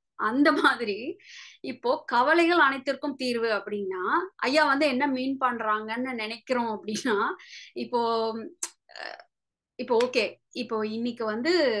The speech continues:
நம்மளோட கவ-, கவலை எல்லாத்தையும் ஒரு ஸ்டாக் எடுத்து நம்ம life லாங்கா என்னென்ன கவலை எல்லாத்துக்கும் இன்னைக்கு கொண்டு வந்து வச்சு இன்னைக்கு இதுக்கு ஒரு தீர்வு கட்டிடலாம் அப்படிங்கிற மாதிரி,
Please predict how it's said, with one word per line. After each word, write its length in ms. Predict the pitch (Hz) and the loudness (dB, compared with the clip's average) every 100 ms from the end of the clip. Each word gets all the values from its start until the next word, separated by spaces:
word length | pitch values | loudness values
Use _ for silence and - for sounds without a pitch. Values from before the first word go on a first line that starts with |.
| 196 | -2
நம்மளோட 360 | 196 196 196 202 | -6 -4 -4 -4
கவ-, 340 | - 214 214 | -2 -2 -4
கவலை 340 | - 214 240 262 | -4 -2 2 2
எல்லாத்தையும் 400 | 226 233 247 294 | 2 0 0 2
ஒரு 100 | 247 | 0
ஸ்டாக் 360 | - 240 226 233 | 0 2 2 0
எடுத்து 300 | 220 220 196 - _ _ _ _ | -4 -4 -8 -10 _ _ _ _
நம்ம 260 | - 214 214 | -8 -6 -2
life 380 | 214 233 262 - | 0 0 -2 -2
லாங்கா 480 | 277 269 285 320 262 | 2 4 6 6 4
என்னென்ன 460 | 220 240 269 285 285 | 0 -4 0 0 2
கவலை 300 | 254 247 226 | 0 0 0
எல்லாத்துக்கும் 920 | 208 220 254 269 294 294 - - 370 359 | 0 2 6 8 6 4 -4 0 0 0
இன்னைக்கு 420 | 247 247 247 240 | -6 -6 -6 -10
கொண்டு 300 | - 247 254 | -6 -4 0
வந்து 240 | 269 247 214 | 0 -2 -2
வச்சு 400 | 220 - - 226 - _ _ _ _ _ _ _ _ _ _ - | -4 -4 -4 -4 -6 _ _ _ _ _ _ _ _ _ _ -4
இன்னைக்கு 300 | 254 247 247 | -2 -2 -4
இதுக்கு 200 | 240 240 | 0 0
ஒரு 160 | 208 | 0
தீர்வு 260 | - 262 240 | -2 -4 -4
கட்டிடலாம் 680 | 226 208 202 185 202 202 - _ - | -6 -4 -6 -4 -4 -4 -4 _ -8
அப்படிங்கிற 540 | 214 233 247 247 240 | -4 0 0 2 0
மாதிரி, 440 | 220 208 208 233 | 0 -2 -2 -4